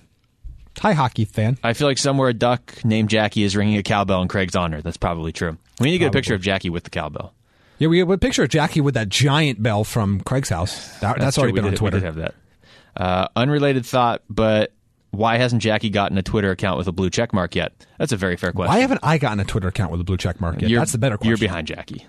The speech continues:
Speaker 2: Let's just, and there's no shame in that.
Speaker 1: I mean, I just didn't need you to say that out loud. I knew it deep down inside, but
Speaker 2: There's, um,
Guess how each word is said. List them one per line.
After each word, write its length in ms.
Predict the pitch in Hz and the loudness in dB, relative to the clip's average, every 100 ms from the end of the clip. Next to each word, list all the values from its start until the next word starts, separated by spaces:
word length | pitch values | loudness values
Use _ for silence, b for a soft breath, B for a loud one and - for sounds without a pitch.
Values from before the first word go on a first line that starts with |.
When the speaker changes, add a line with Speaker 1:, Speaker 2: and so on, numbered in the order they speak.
| - | -10
Speaker 2:
Let's 160 | 92 85 | -6 -4
just, 400 | - 87 - - | -4 -4 -4 -4
and 120 | 120 117 | 0 2
there's 120 | 113 | 2
no 80 | 131 | 0
shame 220 | 170 135 | 0 0
in 40 | 82 | 0
that. 80 | |
Speaker 1:
I 40 | 127 | 0
mean, 200 | 131 127 | 2 2
I 80 | 127 | 0
just 120 | 123 | 0
didn't 100 | 127 | 0
need 140 | 120 110 | 2 0
you 40 | |
to 40 | 95 | 0
say 140 | 113 | 0
that 120 | 98 | 0
out 140 | 92 85 | 0 0
loud. 280 | 117 90 | 0 0
I 100 | 87 | -2
knew 220 | 92 107 82 | 0 0 -2
it 120 | - - - 92 87 | -6 -10 -4 -2 0
deep 140 | 107 | 0
down 180 | 104 104 | 0 -2
inside, 400 | 87 120 107 82 | -2 0 -2 -2
but 180 | 85 92 B B B B B | -6 -8 B B B B B
Speaker 2:
There's, 260 | 120 127 123 | 0 2 2
um, 460 | 117 107 101 95 | 2 2 0 -2